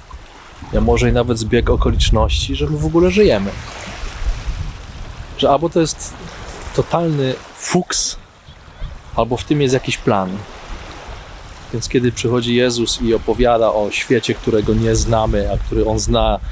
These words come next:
i w Jego, e, domu jest mieszkań wiele, to zupełnie jest czymś zaskakującym, jak bardzo nas to przerasta.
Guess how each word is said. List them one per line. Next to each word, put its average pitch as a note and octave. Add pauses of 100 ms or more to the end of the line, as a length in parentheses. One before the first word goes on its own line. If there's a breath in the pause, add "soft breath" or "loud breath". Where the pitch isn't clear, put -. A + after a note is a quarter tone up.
(480 loud breath)
i G2+
w -
Jego, G2+
e, F#2 (1120)
domu C#3
jest A#2
mieszkań B2
wiele, A#2 (800 loud breath)
to A#2 (360)
zupełnie C3
jest C3+ (1200)
czymś C3
zaskakującym, G#2+ (680)
jak A2+
bardzo B2+
nas A#2
to -
przerasta. -